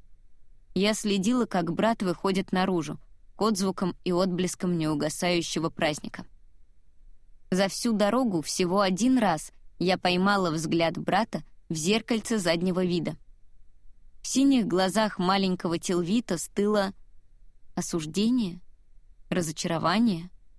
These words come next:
Я даже не знала, что страшнее. Чем бы это ни было, Эш прав.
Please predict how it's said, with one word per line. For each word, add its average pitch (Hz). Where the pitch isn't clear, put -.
Я 208
даже 208
не 214
знала, 220
что -
страшнее. 165
Чем 240
бы 220
это 214
ни 233
было, 170
Эш -
прав. -